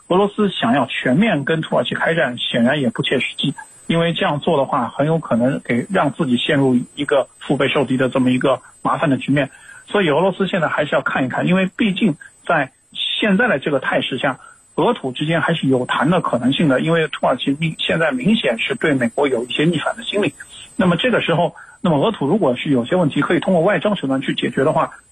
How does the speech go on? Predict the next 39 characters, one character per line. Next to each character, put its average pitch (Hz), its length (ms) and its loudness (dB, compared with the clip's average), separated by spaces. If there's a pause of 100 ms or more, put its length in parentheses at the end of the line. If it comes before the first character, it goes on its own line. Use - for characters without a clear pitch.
那 165 80 2
么 131 120 2
俄 151 40 0
罗 165 120 2
斯 170 220 2
现 170 180 0
在 147 120 4
短 123 260 0
期 - 160 -2
忍 127 220 2
一 160 40 2
忍， 160 200 0 (340)
看 196 240 0
一 147 60 0
看 139 180 -2
局 - 160 -6
势 160 140 -2
会 156 160 0
怎 127 100 -4
么 120 100 -2
发 196 200 0
展， 156 180 -2 (220)
可 - 160 -2
能 139 120 0
是 156 140 -2
一 - 20 4
个 143 120 2
更 - 180 0
好 - 160 -2
的 123 100 -2
一 135 80 2
个， 139 200 0 (220)
呃， 127 140 0
策 - 200 -2
略 147 100 2
上 143 160 -2
的 127 80 -2
选 123 220 -4
择。 - 240 -2